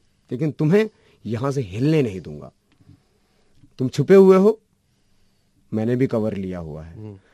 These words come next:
Speaker 1: मैं हिलने नहीं दूंगा तुम्हें यहाँ से, ताकि पूरी टीम जो है मेरी सेफ रहे,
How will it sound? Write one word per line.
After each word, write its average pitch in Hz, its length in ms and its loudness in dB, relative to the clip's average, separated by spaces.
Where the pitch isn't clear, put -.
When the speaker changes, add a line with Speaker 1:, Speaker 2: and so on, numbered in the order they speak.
Speaker 1:
मैं 110 100 -6
हिलने 160 280 6
नहीं 104 180 -2
दूंगा 78 240 -14
तुम्हें 76 240 -16
यहाँ - 140 -16
से, 95 220 -20
ताकि 117 220 -6
पूरी 156 300 -2
टीम 147 280 -2
जो 143 120 -2
है 147 80 -4
मेरी 113 200 -2
सेफ 113 320 -8
रहे, 139 200 -8